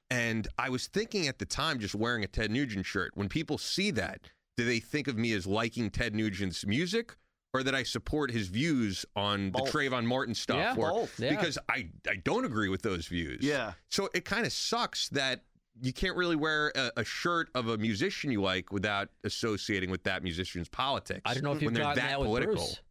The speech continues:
Speaker 3: I don't know if we got with Bruce, like, if people think you're a liberal because of, of that. And now
Speaker 2: I think, I think most people assume that. I think, I think most people assume, y-, yeah, you're, you're associated with the company that you keep,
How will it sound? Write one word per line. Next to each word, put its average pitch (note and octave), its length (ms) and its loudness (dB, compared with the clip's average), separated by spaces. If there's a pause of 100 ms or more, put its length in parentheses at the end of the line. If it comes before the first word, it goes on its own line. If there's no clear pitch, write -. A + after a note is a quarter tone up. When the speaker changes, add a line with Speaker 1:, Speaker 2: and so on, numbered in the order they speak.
(240)
Speaker 3:
I - 40 -2
don't C3 100 0
know D3+ 60 2
if C3 60 0
we B2+ 40 0
got C3+ 220 -2
with A2+ 240 -4
Bruce, F#3 300 0
like, G#2+ 160 0
if A2 100 -2
people B2 200 -2
think B2+ 160 -2
you're A#2+ 120 0
a A2+ 60 0
liberal A2+ 520 -2
because G2 260 -4
of, F#2+ 140 -4
of F#2+ 220 -4
that. F2 260 -4 (100)
And A#2 120 -2
now C3 80 2
Speaker 2:
I A#3+ 60 0
think, B3+ 260 0
I G#3+ 100 2
think G#3+ 140 0
most G3+ 240 0
people G3+ 320 0
assume G3+ 360 0
that. G#2+ 240 -2
I C3 120 2
think, C#3+ 260 -4
I D3+ 80 0
think D3 180 -2
most D3+ 220 -2
people C#3 280 -2
assume, D3 320 0
y-, C3+ 140 -6
yeah, F3+ 180 0
you're, C3+ 360 0 (160)
you're A#2+ 460 -4
associated C#3+ 500 0
with C3+ 100 -4
the D3 60 -2
company C3+ 400 -2
that B2 200 -2
you B2+ 120 -4
keep, - 380 -8